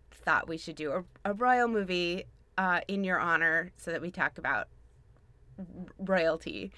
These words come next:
And a lot of them are Christmas, so we can't do a Christmas one yet. That's,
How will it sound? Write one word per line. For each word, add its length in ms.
And 580
a 60
lot 260
of 100
them 200
are 80
Christmas, 680
so 260
we 80
can't 240
do 100
a 60
Christmas 360
one 120
yet. 260
That's, 320